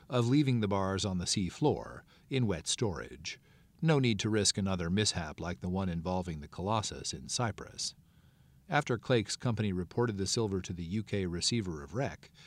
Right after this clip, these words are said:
the receiver's team determined that the legal owner of the cargo was the Republic of South Africa. The South African government, furious that it hadn't been consulted beforehand,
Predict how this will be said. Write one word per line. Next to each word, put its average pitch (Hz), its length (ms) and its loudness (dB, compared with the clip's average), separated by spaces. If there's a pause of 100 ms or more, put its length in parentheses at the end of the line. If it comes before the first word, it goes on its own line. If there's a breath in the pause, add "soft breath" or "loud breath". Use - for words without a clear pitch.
(240 loud breath)
the 131 80 6
receiver's 131 500 4
team 123 340 2
determined 143 500 0
that 131 100 -4
the 131 80 0
legal 139 320 4
owner 123 260 2
of 98 80 0
the 95 80 -2
cargo 113 500 2 (300 loud breath)
was 120 160 4
the 117 100 4
Republic 110 500 0
of 87 80 -4
South 90 260 -2
Africa. - 480 -8 (500)
The 117 100 2
South 127 260 6
African 113 360 2
government, 147 520 0 (180)
furious 131 540 4
that 98 140 -2
it 92 100 -2
hadn't 98 320 0
been 92 140 0
consulted 104 540 -2
beforehand, 87 600 -2